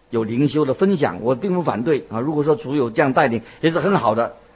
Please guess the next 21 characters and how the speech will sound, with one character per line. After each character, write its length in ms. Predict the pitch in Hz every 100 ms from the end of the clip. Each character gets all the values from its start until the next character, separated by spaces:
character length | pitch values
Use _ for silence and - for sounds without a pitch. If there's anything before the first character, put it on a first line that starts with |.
| _ _ _ -
但 160 | 160
是 140 | 151 156
如 100 | 175
果 80 | 175
你 100 | 135
长 240 | - 175
时 160 | 143 156
间 280 | 170 170 -
啊， 160 | 117
只 140 | 104 120
是 200 | 143 143
做 200 | 123 143
一 100 | 143
些 100 | 139
灵 200 | 123 143
修 180 | 151 147
分 220 | 151 151
享 200 | 127 95
的 80 | 110
话， 200 | 120 - - _ _ -
那 200 | 117